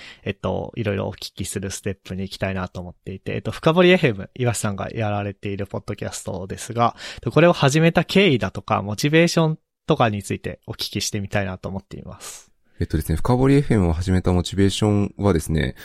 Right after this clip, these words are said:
Speaker 2: 僕その、始めた当時は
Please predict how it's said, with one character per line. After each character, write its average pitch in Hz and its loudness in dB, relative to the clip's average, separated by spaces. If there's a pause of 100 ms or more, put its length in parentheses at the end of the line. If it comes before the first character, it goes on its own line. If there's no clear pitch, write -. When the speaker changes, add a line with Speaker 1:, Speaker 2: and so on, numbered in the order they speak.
(240)
Speaker 2:
僕 - -2
そ - 2
の、 147 4 (500)
始 127 4
め 160 4
た 160 0
当 165 6
時 87 4
は 87 4